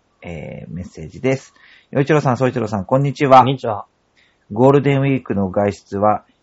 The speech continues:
Speaker 1: 控えめにしたいところですが、
Speaker 2: うん。
Speaker 1: えー、家の近くの公園や、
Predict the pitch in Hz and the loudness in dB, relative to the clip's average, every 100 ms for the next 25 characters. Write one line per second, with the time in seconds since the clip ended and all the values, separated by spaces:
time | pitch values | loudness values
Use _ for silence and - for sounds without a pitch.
0 | _ - 123 117 120 117 104 - 113 107 | _ 0 4 4 2 -2 -2 0 0 -2
1 | 98 104 98 87 - 92 107 - 120 107 | -4 -4 -2 -6 -6 -2 -2 -2 -8 -8
2 | 95 - 101 95 90 - 107 131 135 - | -8 -8 -6 -4 -4 -2 0 2 0 0
3 | 135 120 98 95 - _ _ _ - 107 | -2 0 -2 -2 -6 _ _ _ -2 2
4 | 110 107 104 113 127 | 2 0 0 0 0